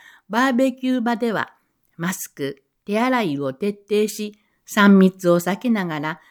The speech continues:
楽しんでいただいています。バーベキュー場の利用は、一区画六人まで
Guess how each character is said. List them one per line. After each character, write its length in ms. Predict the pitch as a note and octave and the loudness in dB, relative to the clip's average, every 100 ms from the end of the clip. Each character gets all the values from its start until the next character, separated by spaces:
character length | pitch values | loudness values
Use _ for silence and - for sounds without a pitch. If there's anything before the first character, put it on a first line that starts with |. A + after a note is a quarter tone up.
| _ | _
楽 240 | A#3 A#3+ C#4+ | 0 0 2
し 160 | C#4+ | 0
ん 120 | B3 | 0
で 80 | F3 | 0
い 120 | D#3 | -4
た 140 | E3+ F3+ | -6 -8
だ 120 | F#3+ | -6
い 100 | D#3+ | -8
て 140 | - | -8
い 140 | A#3 D#3 | -6 -6
ま 160 | B2 | -6
す。 160 | E3 - _ _ _ _ _ _ _ | -10 -18 _ _ _ _ _ _ _
バ 180 | G3 B3 | 2 4
ー 20 | |
ベ 160 | B3+ C4+ | 6 2
キ 180 | C4 C4 | 4 2
ュ 40 | |
ー 20 | |
場 160 | B3 A#3+ | 4 2
の 180 | A#3 A3+ | 0 -2
利 180 | G3 A3+ | -4 -2
用 240 | A#3 A3 | 0 -2
は、 220 | G3+ G3+ _ _ _ _ | -4 -6 _ _ _ _
一 280 | G3+ G3+ C4 | -8 -4 -2
区 140 | C4+ | 0
画 200 | A#3+ E3 - | 0 -2 0
六 320 | D3+ F3 C#4+ | 0 4 8
人 300 | A#3+ F#3+ F3+ | 8 8 2
ま 80 | G3 | 0
で 240 | E3 - | -4 -10